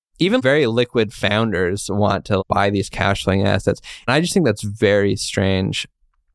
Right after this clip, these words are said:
because it doesn't really even scratch the itch of, like, a good investor.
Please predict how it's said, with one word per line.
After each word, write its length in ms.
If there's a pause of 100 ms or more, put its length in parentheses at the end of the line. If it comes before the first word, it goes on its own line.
(200)
because 720 (1300)
it 80
doesn't 260
really 220
even 160
scratch 460
the 140
itch 220
of, 100
like, 160
a 60
good 220
investor. 800